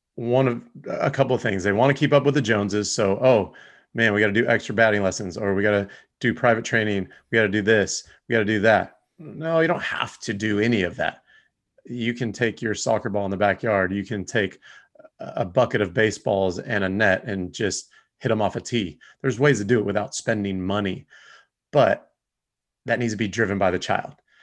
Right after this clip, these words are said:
And so I wanna give back and educate the parents that these coaches are telling them, "You need to do this. You have to do this." No, you don't. And, and if a coach is telling you this, it's for their best interest, not necessarily yours.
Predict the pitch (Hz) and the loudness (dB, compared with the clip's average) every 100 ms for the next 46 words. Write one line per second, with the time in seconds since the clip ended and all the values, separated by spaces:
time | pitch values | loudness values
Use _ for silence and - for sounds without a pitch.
0 | _ 120 104 123 107 - 147 156 107 117 | _ -8 -4 -2 0 2 4 2 2 -2
1 | 82 107 101 110 - 101 98 104 95 101 | 0 0 0 -2 -2 -2 -2 -6 -6 -6
2 | - 139 101 90 107 101 - - 113 - | 0 2 0 -4 0 2 2 0 -2 -2
3 | - 151 180 - 107 101 92 113 98 95 | 0 4 4 2 0 -2 -2 -2 0 0
4 | 92 90 104 113 117 113 110 98 98 - | -2 -2 -2 0 0 0 -2 -2 -2 -2
5 | 90 - 101 107 98 - 98 90 92 92 | -6 -4 -6 -4 -4 -6 -8 -6 -6 -8
6 | - - - 131 127 101 127 123 127 98 | -12 -20 -6 0 2 2 0 2 2 0
7 | - - _ - _ - 107 110 101 - | -8 -20 _ -20 _ -8 -4 -4 -6 -2
8 | 139 135 - - 147 143 98 90 90 - | -2 -2 -6 -2 0 0 -2 -2 -6 -10
9 | - - _ - 113 - - 120 110 90 | -16 -20 _ -10 -10 -12 -6 -2 -2 0
10 | 104 139 156 110 95 - 92 - 98 - | 4 4 4 2 0 -2 -6 -6 -8 -6
11 | 107 107 - 98 92 117 98 90 87 90 | -4 -4 -2 -4 -4 -4 -2 -2 -2 -4
12 | - - | -6 -18